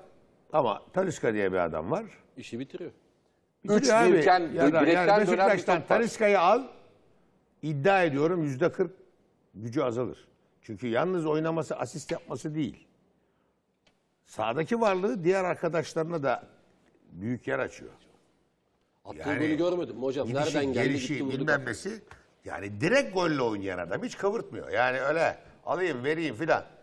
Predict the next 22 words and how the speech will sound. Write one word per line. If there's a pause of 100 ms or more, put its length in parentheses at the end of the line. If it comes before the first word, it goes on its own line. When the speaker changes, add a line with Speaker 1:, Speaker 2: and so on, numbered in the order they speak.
(340)
Speaker 1:
Direkt
kaleyle
oynuyor
abi,
otoban
gibi. (680)
Kestirme
kaleyle
oynuyor.
Hiç,
hiç
kenara
gitmiyor. (920)
Speaker 2:
Bir
de
geri,
Speaker 1:
İdeal
Speaker 2:
hocam
Speaker 1:
futbolcu.
Speaker 2:
geriden
geliyor
ya.